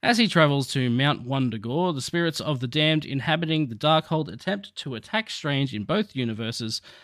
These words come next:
but Palmer is able to protect Strange as he binds them into a cloak. <laughs>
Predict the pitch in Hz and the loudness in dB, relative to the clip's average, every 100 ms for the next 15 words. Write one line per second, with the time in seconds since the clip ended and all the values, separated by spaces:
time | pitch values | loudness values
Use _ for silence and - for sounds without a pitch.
0 | _ - 104 170 185 170 98 113 117 131 | _ -14 -4 2 4 2 0 -2 -2 -2
1 | 117 - 107 - 180 - 143 139 135 - | -6 -10 -6 -4 -4 -2 0 0 0 0
2 | 165 165 135 127 123 113 117 131 165 156 | -2 0 -2 -2 -2 -2 -4 -2 -2 -2
3 | 165 - 110 - - _ _ _ _ _ | -4 -4 -6 -6 -18 _ _ _ _ _
4 | _ _ | _ _